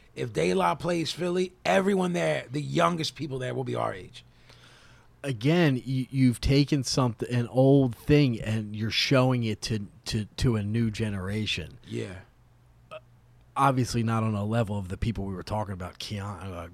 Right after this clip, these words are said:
Speaker 2: fucking whatever his name is,
Speaker 1: Kanye and
Speaker 2: Kanye
Speaker 1: shit.
Speaker 2: and all
Speaker 1: Yeah.
Speaker 2: that shit.
Speaker 1: Yeah.
Speaker 2: But, I mean, that's m-, th-,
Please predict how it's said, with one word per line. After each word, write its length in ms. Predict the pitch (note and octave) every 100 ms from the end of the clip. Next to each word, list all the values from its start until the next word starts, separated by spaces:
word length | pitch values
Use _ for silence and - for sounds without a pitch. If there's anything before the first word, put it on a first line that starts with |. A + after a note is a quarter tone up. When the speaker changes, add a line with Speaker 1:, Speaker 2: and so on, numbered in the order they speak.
| -
Speaker 2:
fucking 640 | - - - G2 - F2 E2+
whatever 240 | F#2+ G2
his 100 | F#2
name 220 | F2+ F2
is, 160 | F2 E2+
Speaker 1:
Kanye 420 | - A#2+ A2+ A2+
and 140 | A2 A2+
Speaker 2:
Kanye 100 | A#2
Speaker 1:
shit. 160 | G#2+
Speaker 2:
and 220 | G#2+ G2+ G2+
all 140 | A2
Speaker 1:
Yeah. 120 | G#2
Speaker 2:
that 140 | A#2+ -
shit. 280 | G2 F2 -
Speaker 1:
Yeah. 80 |
Speaker 2:
But, 220 | A#2 G#2+ E2+ - - - _ A2+
I 40 |
mean, 160 | A#2 A#2
that's 260 | B2+ -
m-, 200 | A#2 A#2 - B2+ A2
th-, 340 | B2+ - A#2